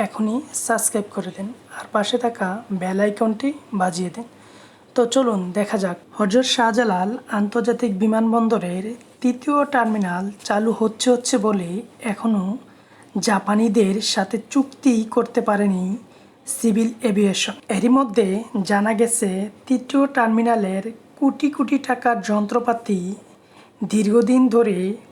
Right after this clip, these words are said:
অচল অবস্থায় পড়ে থাকার কারণে অকেজো হওয়ার সম্ভাবনা তৈরি হচ্ছে। হারাচ্ছে এসব অধিকাংশ যন্ত্রপাতির কর্মক্ষমতা,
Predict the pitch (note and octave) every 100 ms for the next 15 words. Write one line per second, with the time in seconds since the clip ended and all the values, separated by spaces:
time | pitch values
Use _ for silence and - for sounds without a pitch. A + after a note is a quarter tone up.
0 | - G#3+ G#3 B3+ A#3+ B3 B3 B3 A#3 A#3+
1 | B3 B3 A#3+ A#3 G3 F3 G3+ - G#3+ A3+
2 | G3 F#3 G#3+ - - - - _ - G#3+
3 | - C4 G#3+ C#4 G#3+ G#3 A3 C4 - -
4 | A3 G#3+ G#3+ A3+ A#3+ - B3 A#3+ A3 G3+
5 | F#3+ - - - - G3+ G#3+ - - A#3
6 | F#3+ A#3 - - G#3 C4 B3 A#3 G3+ A#3+
7 | C4 B3+ - A3 G3 G3+ F3 G#3+ G#3 A3
8 | A3+ A3 F#3+ F#3+ A#3 - - - - A#3+
9 | B3 B3 G3+ F#3 F3+ G3+